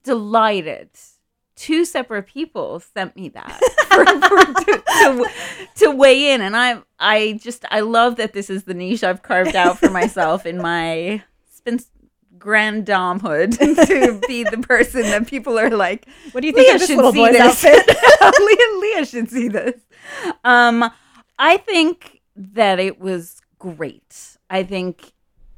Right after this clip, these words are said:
Speaker 1: it wasn't the most flattering look on
Speaker 2: <laughs>
Speaker 1: Timothée Chalamet. Um, but again, I appreciate a swing for the fences.
Speaker 2: Sure.
Speaker 1: I love that Timothée Chalamet is trying something different. At the Oscars, when Timothée Chalamet showed up with that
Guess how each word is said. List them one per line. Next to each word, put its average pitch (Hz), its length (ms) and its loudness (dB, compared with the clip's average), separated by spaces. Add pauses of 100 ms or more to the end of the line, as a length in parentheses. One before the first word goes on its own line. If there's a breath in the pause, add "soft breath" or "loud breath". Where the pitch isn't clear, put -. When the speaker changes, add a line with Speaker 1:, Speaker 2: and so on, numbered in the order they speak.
(160)
Speaker 1:
it 214 300 -10
wasn't 208 720 -2
the 185 160 -10
most 180 520 -6 (340)
flattering 233 680 -4
look 294 240 -4
on 285 140 -2
Speaker 2:
<laughs> - 20 -4
Speaker 1:
Timothée 269 380 -6
Chalamet. 269 840 -6
Um, 190 500 -6 (100)
but 175 460 -2
again, 233 500 -4
I 208 100 -10
appreciate 226 640 -6
a 233 60 -4
swing 226 280 -8
for 233 120 -8
the 214 80 -6
fences. 185 540 -16
Speaker 2:
Sure. 466 160 -8
Speaker 1:
I 208 120 -2
love 202 520 0
that 233 180 -10
Timothée 226 320 -10
Chalamet 220 480 -10
is 220 80 -14
trying 202 260 -14
something 202 320 -16
different. 208 380 -14 (680)
At 233 160 -8
the 233 180 -10
Oscars, 240 560 -8
when 196 160 -10
Timothée 202 400 -12
Chalamet 180 580 -10
showed 185 240 -8
up 180 240 -8
with 170 160 -14
that 156 260 -12